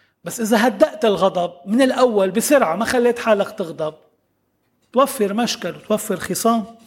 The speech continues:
إصحاح أربعتاش كمان عدد تسعة وعشرين، هيدا مرقنا عليه، بيقول: "بطيء الغضب كثير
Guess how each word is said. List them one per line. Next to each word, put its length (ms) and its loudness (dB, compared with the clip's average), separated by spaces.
إصحاح 360 0
أربعتاش 580 2
كمان 300 0
عدد 260 2
تسعة 340 0
وعشرين، 440 -2
هيدا 460 -2
مرقنا 460 2
عليه، 380 0
بيقول: 560 2
"بطيء 720 4
الغضب 540 2
كثير 680 0